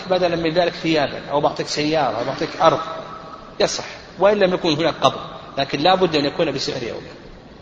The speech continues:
فأصبح بيع الدين على من هو عليه إن كان، نعم، نقول نشترط فيه شرطين،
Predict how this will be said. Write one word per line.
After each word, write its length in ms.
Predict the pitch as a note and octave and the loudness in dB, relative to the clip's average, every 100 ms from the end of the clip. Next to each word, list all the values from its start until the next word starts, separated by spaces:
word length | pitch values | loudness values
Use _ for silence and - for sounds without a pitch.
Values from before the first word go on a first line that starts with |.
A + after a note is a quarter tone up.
| - - - - - | -20 -20 -20 -20 0
فأصبح 520 | D3+ F#3+ - F3+ - | 4 4 4 0 2
بيع 280 | C#3+ G#3 A3+ F#3+ | 4 4 4 2
الدين 400 | E3 E3 F3+ C#3+ | 0 2 2 2
على 200 | C#3+ D3+ | 2 4
من 180 | G#3 | 2
هو 180 | F3 F3 | 4 4
عليه 320 | C#3+ C#3 C#3 C3+ - - - - - - - - - D#3 | 4 2 0 -2 -10 -14 -16 -18 -18 -18 -16 -18 -4 0
إن 140 | D#3+ | 2
كان، 560 | D#3 G3 G#3 G3 G3 - - - - - - - - - - - - - - - - - - - - | 2 4 4 4 2 0 -8 -10 -12 -14 -14 -16 -18 -20 -20 -20 -20 -20 -20 -20 -20 -20 -20 -18 -6
نعم، 220 | C3 B2+ A2 - - - - - B2+ - - | -2 -2 -4 -12 -16 -18 -20 -14 -12 -12 -12
نقول 460 | G2 C3 C#3 F3 E3 | -10 -4 -2 2 2
نشترط 340 | D#3+ F#3+ F#3 | 2 2 2
فيه 300 | - F#3 E3 | 2 0 2
شرطين، 560 | - C#3+ A#2+ C3+ E3+ | -2 0 0 0 -2